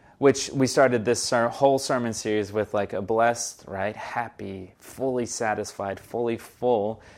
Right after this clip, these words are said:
Again, with the cup metaphor, we will be completely full. "Satisfaction comes from God to those whose passion in life is to know him in the struggle to be like him in this world."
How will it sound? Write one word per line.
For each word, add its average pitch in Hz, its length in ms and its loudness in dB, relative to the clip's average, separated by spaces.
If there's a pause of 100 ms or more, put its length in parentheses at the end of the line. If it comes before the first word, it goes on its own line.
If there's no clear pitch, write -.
(140)
Again, 110 420 2
with 107 100 -2
the 117 80 0
cup 123 240 2
metaphor, 107 400 0
we 113 140 2
will 117 140 0
be 113 160 -2
completely 139 520 -2
full. 120 680 -4 (420)
"Satisfaction 131 840 2
comes 107 340 -4
from 104 300 -6
God 101 460 0 (360)
to 135 140 0
those 131 320 8
whose 127 260 -2
passion 131 560 -4
in 110 160 -4
life 104 240 -2
is 104 160 -8
to - 80 -10
know 107 340 -2
him 104 360 -8
in 101 80 -6
the 92 100 -10
struggle 104 560 0
to - 160 -12
be 98 120 -8
like 107 440 -4
him 95 340 -16
in 95 140 -14
this 92 260 -16
world." 85 400 -16